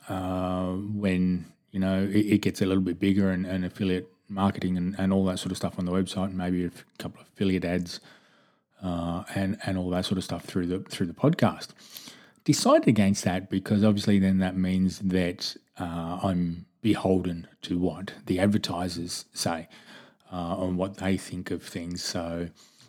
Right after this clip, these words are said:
you know, if, if I talk about something or I, uh, go down a path that's a little bit controversial, then the advertisers or even affiliate marketing, uh, people may pull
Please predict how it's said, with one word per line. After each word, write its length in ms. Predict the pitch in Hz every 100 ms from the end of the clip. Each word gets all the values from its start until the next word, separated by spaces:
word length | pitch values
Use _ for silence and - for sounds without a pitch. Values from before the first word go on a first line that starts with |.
| -
you 80 | 95
know, 140 | 87
if, 240 | 92 123
if 140 | 98 -
I 380 | 92 87 92 - - _ _ -
talk 260 | 113 92 95
about 300 | 90 98 -
something 340 | 98 104 92
or 180 | 85 87
I, 460 | 87 85 85 92 113
uh, 280 | 92 87 87
go 260 | 101 98 92
down 160 | 87
a 60 | 85
path 360 | - 101 95
that's 160 | 98 -
a 60 | 95
little 140 | 92
bit 100 | 98
controversial, 760 | - 95 92 127 135 139 123 120 - _ _ _ _ -
then 500 | 98 98 95 92 90
the 120 | 92
advertisers 680 | 90 90 - 92 90 90 87
or 120 | 87
even 200 | 87 87
affiliate 520 | 90 98 90 90 -
marketing, 640 | 92 92 92 95 87 85 85 _ _ _ _ _ _ -
uh, 320 | 85 85 87
people 320 | - 107 113
may 240 | 107 95 95
pull 260 | - 98